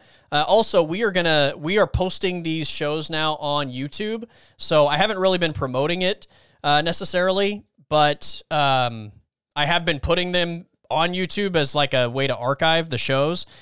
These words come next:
So if you wanna go back and watch the show, if you, if you missed the live stream for some reason, uh, and you wanna go back and watch the show, you're able to do that on YouTube. So just search Colby Daniels and you'll see the channel there,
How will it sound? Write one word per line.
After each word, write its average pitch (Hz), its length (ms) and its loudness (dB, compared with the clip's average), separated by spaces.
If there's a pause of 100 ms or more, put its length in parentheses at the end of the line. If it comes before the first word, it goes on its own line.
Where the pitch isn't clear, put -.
(140)
So - 140 -2
if 151 80 -2
you 185 40 4
wanna 240 140 4
go 175 100 6
back 156 560 2
and 147 120 -8
watch 156 240 0
the 139 100 -4
show, 156 320 2
if 131 100 -4
you, 151 220 -2
if 151 180 -8
you 139 120 -6
missed 147 240 -4
the 139 100 -4
live 143 260 2
stream 127 280 -6
for 120 100 -8
some 120 260 -6
reason, 110 360 -6 (400)
uh, 123 60 0
and 117 180 0
you 127 80 -2
wanna 131 160 -2
go 123 80 0
back 127 240 2
and 120 80 -4
watch 120 180 -2
the 113 80 -6
show, 127 160 -2
you're 123 160 -4
able 139 140 -2
to 120 80 -6
do 120 140 -6
that 117 120 0
on 107 80 -6
YouTube. 107 320 -8
So 123 80 -8
just 160 280 0
search 185 240 -2
Colby 151 260 -2
Daniels 120 400 -2
and 120 40 -8
you'll 113 100 -6
see 135 180 -4
the 110 100 -8
channel 117 380 -4
there, 101 260 -6